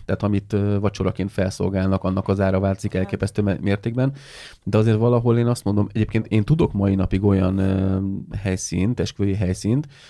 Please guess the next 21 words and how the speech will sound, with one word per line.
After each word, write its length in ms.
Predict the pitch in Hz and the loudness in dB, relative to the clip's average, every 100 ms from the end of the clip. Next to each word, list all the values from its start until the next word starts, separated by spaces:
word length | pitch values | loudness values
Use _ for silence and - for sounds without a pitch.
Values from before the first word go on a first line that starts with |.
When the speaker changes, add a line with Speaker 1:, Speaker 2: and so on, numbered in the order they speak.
| - | -8
Speaker 1:
amelyik 320 | - 98 95 | -2 0 2
nem 180 | 123 - | 2 4
emelkedett 460 | 92 92 - - 98 | 4 2 -2 -6 -4
az 120 | 98 | -2
árán 200 | 98 101 | 0 0
annak 400 | - 143 117 - | 0 2 0 0
ellenére, 680 | 90 90 90 87 92 135 165 - _ | -2 0 0 0 0 -2 -4 -12 _
hogy 140 | - | -2
a 40 | 95 | 0
tavaly 380 | - 123 95 - | 2 2 2 0
kiadott 440 | 107 95 87 - | 0 2 0 -2
árajánlatához 880 | 90 92 98 104 110 107 98 95 - | -2 0 2 2 0 -2 -2 -2 -4
képest 340 | 98 101 104 - | -4 -4 -4 -2
harminc 380 | 95 90 90 | 0 0 -2
százalékos 420 | - 92 104 101 95 | -4 -4 -2 -2 0
drágulás 440 | 95 92 101 98 | 0 0 -2 0
volt, 160 | 110 123 | 0 2
minimum 280 | 139 95 95 | 4 2 0
Speaker 2:
Ja, 0 | |
hát 120 | - | 0
Speaker 1:
harminc 140 | 185 | 2